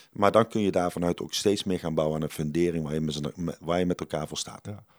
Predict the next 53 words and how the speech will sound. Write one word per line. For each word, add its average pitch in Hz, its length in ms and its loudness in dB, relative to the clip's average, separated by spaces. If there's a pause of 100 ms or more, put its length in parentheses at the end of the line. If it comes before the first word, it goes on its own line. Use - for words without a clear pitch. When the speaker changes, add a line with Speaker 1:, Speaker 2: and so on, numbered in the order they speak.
(640)
Speaker 2:
En 151 200 -6
ik 123 60 -8
kan 107 120 -2
me 107 60 -2
ook 123 100 2
voorstellen, 120 340 -6
ik 110 60 -2
ben 104 100 4
zelf 101 100 0
natuurlijk 101 260 -2
ook 151 80 -2
ondernemer, 131 420 -2
Dennis 92 320 -2
is 95 140 -4
dat - 120 -4
ook. 143 220 -2 (220)
Eh, 104 380 -4 (300)
dat 101 340 -4
gaat 107 200 -2
ook 95 100 -12
gepaard 92 320 -8
met 87 120 -10
gigantische 78 360 -8
kosten. - 340 -14 (640)
Speaker 1:
Ja, 98 340 2
absoluut. 90 560 -4
<laughs> - 120 -20
Ja. 110 80 2
Speaker 2:
Ja. 82 160 -4 (120)
Speaker 1:
Het - 160 -2
starten - 420 4
van 104 120 2
een 98 120 4
o-, - 140 0 (180)
Speaker 2:
<laughs> 113 80 8
Speaker 1:
organisatie 107 640 2
zoals 98 280 0
wij 101 280 6
deze 95 320 2
gestart 92 380 -2
zijn, 92 340 2 (380)
eh, 92 220 -2
dat 92 160 0
maakt 95 320 0
dat 92 160 -4
je 87 60 -8
daarin 85 400 -4
echt - 320 -10
een 87 220 -6
vertaalslag 98 880 -2
moet 113 180 0
gaan 87 220 0
maken 85 460 0